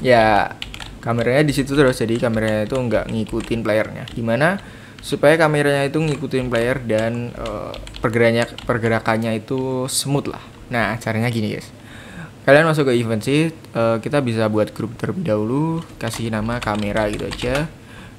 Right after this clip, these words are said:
Kemudian kita klik add event, kemudian pilih sistem, lalu pilih every tick, artinya setiap waktu lah. Setiap tahu, eh, setiap waktu sistem ini bakalan bekerja. Nah, jadi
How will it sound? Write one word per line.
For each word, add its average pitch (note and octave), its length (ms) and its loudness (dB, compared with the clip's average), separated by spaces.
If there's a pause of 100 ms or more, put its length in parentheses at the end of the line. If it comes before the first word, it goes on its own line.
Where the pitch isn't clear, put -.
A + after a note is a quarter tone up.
(160)
Kemudian A#2 320 4
kita D3 400 0
klik C#3+ 320 -2
add A#2+ 160 -2
event, B2 400 -4 (320)
kemudian C#3 240 6
pilih B2 240 4
sistem, B2+ 480 -2
lalu A2 320 0
pilih A2 320 0
every B2+ 320 -6
tick, A#2+ 240 -2 (160)
artinya A2+ 640 -2
setiap G#2+ 560 2 (320)
waktu A#2+ 400 2
lah. - 80 -6 (400)
Setiap B2 240 4
tahu, C#3 640 6
eh, A#2+ 160 4
setiap A#2+ 240 4
waktu C#3 640 2
sistem A#2 320 -2
ini B2 160 -2
bakalan G#2+ 400 0
bekerja. - 480 0 (400)
Nah, G#2 240 -4
jadi B2 480 2